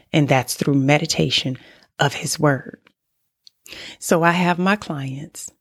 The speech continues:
write down their own scripture for combating the negative thoughts that come to mind. And sometimes we don't even know the negative thoughts.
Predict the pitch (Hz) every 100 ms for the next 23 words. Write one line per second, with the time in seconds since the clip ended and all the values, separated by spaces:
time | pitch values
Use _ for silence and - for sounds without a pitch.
0 | _ _ _ - _ 156 160 160 165 156
1 | 139 139 139 147 _ _ _ _ _ _
2 | _ _ _ _ _ - 151 - 165 175
3 | 208 - - 262 - - 139 143 147 _
4 | _ _ _ _ _ - 175 - - 175
5 | 165 156 151 147 143 - _ - 147 143
6 | 151 151 - - - 139 139 - - _
7 | _ _ _ _ _ _ _ _ - 147
8 | 131 - - 160 139 - 135 127 117 -
9 | - _ _ _ _ - - - - 190
10 | 180 - 262 254 214 190 180 190 180 170
11 | 175 160 143 147 160 151 143 135 135 -
12 | - 127 - - -